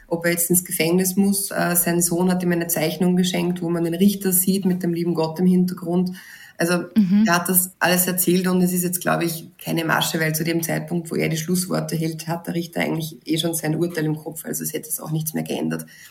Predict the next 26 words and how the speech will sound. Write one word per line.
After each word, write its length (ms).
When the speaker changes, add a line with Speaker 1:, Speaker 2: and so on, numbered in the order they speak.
Speaker 1:
Ich 120
glaub, 160
es 140
war 140
ihm 100
nochmal 300
wichtig, 520
diese 200
Dinge 240
loszuwerden. 680
Also 180
das 140
ist, 320
wie 60
gesagt, 320
das 120
begründet 420
darin, 240
dass 120
er 60
wirklich 240
ein 200
tiefgläubiger 600
Mensch 280
ist. 200
Speaker 2:
Mhm. 320